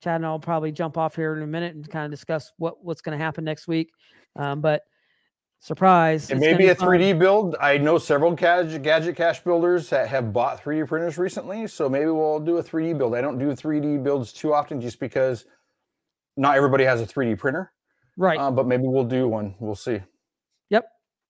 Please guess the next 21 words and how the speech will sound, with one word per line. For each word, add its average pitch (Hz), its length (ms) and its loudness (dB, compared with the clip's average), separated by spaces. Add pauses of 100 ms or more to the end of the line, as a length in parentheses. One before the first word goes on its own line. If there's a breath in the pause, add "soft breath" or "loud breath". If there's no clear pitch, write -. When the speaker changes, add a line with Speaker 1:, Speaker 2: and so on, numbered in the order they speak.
(100)
Speaker 1:
That, 180 240 -4
that, 185 240 -2
that 196 180 -2
sounds 190 240 -4
like 175 120 -4
a 160 80 -12
great 165 280 2
idea. 170 300 2
We 170 80 0
could 151 120 -10
do 165 140 0
that. 160 300 0 (300 soft breath)
That 175 200 -2
means 185 220 0
I 180 80 0
would 175 100 0
have 170 140 -4
to - 80 -20
be 170 120 -2
up, 165 100 -6 (420)
up 175 80 -12